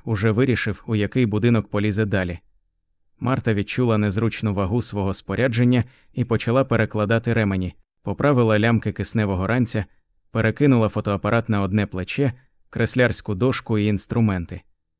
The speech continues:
На друге, а записники та альбоми затисла під лівою рукою.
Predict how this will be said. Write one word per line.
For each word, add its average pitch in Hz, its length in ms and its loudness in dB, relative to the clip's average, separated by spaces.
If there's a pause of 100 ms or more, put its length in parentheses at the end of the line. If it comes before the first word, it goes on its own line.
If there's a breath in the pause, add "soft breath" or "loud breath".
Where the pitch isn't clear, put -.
(300)
На 104 160 -2
друге, 107 420 2 (180)
а 107 100 -4
записники 107 600 0
та 107 120 -2
альбоми 98 520 2 (200 soft breath)
затисла 113 540 0
під 104 200 -2
лівою 110 360 2
рукою. 98 440 -4